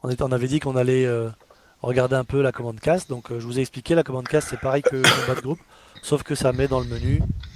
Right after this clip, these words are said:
cast mission pour pouvoir faire, euh, s'amuser avec les, les unités sans avoir à bricoler avec les, avec les marqueurs. Bon, euh, là j'arrive au bout, hein.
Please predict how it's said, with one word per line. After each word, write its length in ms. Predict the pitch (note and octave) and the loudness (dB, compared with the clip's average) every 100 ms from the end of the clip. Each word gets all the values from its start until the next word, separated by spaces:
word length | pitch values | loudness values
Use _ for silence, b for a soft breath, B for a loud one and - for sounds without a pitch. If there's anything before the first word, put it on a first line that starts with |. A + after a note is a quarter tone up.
| - | 0
cast 200 | C#3 - | 2 2
mission 360 | - - C#3+ D#3 | 4 6 6 4
pour 80 | - | -8
pouvoir 240 | - B2 - | -6 -4 -2
faire, 220 | C3+ B2 | -2 -2
euh, 100 | A#2 - B | -6 -8 B
s'amuser 420 | - - B2 B2+ | -6 -2 0 4
avec 240 | C3+ B2 - | 4 4 -2
les, 340 | B2 A#2+ A#2 | -2 0 -2
les 180 | A2+ A#2 | -4 -8
unités 280 | B2 A#2+ D3 | -6 -2 -2
sans 200 | C#3 B2+ | 0 0
avoir 180 | A#2+ A#2+ | 2 2
à 60 | |
bricoler 360 | B2 B2 B2+ C3+ | 0 -2 0 2
avec 220 | B2 - | 0 -4
les, 200 | B2 A#2 - B B B B | -4 -4 -10 B B B B
avec 220 | A2+ A#2+ | -4 0
les 80 | B2+ | 2
marqueurs. 320 | A#2 - G#2 - - - _ B B B B B B B B - | 2 -2 -4 -6 -8 -8 _ B B B B B B B B -2
Bon, 160 | B2+ A#2 _ _ - | 0 0 _ _ -2
euh, 60 | |
là 80 | B2 | 2
j'arrive 240 | D3+ C#3 B2 | 2 2 0
au 60 | |
bout, 180 | C3+ E3+ | -2 -2
hein. 120 | D3 | -2